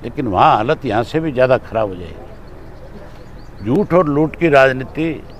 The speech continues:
ज़्यादा लंबे समय तक नहीं चल सकती। काठ की हांडी एक बार चिढ़ती है, बार बार नहीं। उनका मामला साफ हो गया। आज उनके साथ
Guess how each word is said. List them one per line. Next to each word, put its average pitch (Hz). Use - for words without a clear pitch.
ज़्यादा 147
लंबे 147
समय 131
तक 117
नहीं 123
चल 104
सकती। -
काठ 151
की 156
हांडी 123
एक 147
बार 123
चिढ़ती 123
है, 95
बार 113
बार 101
नहीं। 101
उनका 156
मामला 143
साफ 143
हो 101
गया। 101
आज 135
उनके 151
साथ 123